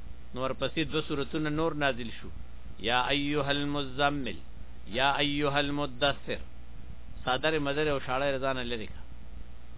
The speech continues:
اوس د دې وخت نه دی، اوس به جهاد پکاري،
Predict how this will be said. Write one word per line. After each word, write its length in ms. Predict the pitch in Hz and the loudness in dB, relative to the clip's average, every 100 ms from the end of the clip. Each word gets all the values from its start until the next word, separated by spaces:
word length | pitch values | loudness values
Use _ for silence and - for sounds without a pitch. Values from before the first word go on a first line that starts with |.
| - - - - - - - - - - | -6 -6 -6 -6 -6 -6 -6 -6 -6 -6
اوس 160 | 131 147 | -2 -2
د 200 | - 135 | 0 2
دې 120 | 160 | 4
وخت 220 | 160 147 | 4 4
نه 120 | 151 165 | 2 2
دی، 160 | 113 - - - - - - - - | 0 -2 -6 -6 -6 -6 -6 -6 -4
اوس 140 | 143 147 | -4 -2
به 80 | 135 | -2
جهاد 320 | 131 135 143 - | 0 4 2 2
پکاري، 400 | 127 110 104 - | -4 -2 -2 -4